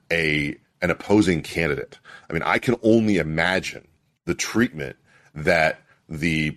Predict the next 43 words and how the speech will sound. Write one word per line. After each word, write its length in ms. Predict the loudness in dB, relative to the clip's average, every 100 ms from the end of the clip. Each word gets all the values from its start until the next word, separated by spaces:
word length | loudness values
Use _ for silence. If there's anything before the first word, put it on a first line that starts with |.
| -2
Bush 220 | -2 0
Cheney 340 | -2 0 2
administration 640 | 0 0 -4 -2 -2 -2
would 100 | -4
have 100 | -4
gotten 500 | -2 -2 -2 -6 -16 -20 -20 -10
if 160 | -8 -2
they 140 | 0
had 160 | 2 0
engaged 440 | -2 0 0 -2
in 60 | -4
that 160 | -4 -4
kind 200 | -4 -2
of 80 |
behavior 480 | -4 -2 -2 -2 -2
against 280 | -4 -6 -4
Barack 260 | 0 0 0
Obama, 520 | -4 -4 -4 -8 -12 -20 -20 -6
you 100 | -2
know, 220 | 0 -2
and 380 | -2 0 0 -4 -10 _
it, 180 | -8 -6 -2
it 200 | -2 2
would 100 | 0
have 100 | 2
been, 360 | 0 -2 -6 _ _ _ _
you 80 | 0
know, 100 | 0
just 200 | 0 -6 -10 -4
a-, 220 | -2 0
absolutely 640 | -2 -2 -2 0 0 0
a 40 | 0
travesty. 560 | 2 2 0 -4 -8 -10 -20 -20 -4
Uh, 100 | -4 -2
and 180 | 0
yet, 300 | 2 0 -2 _
you 80 | -4
know, 60 |
when 140 | -2 -4
it 60 |
comes 240 | -4 -6 -2
to 80 | 2
this, 460 | 4 4 2 -6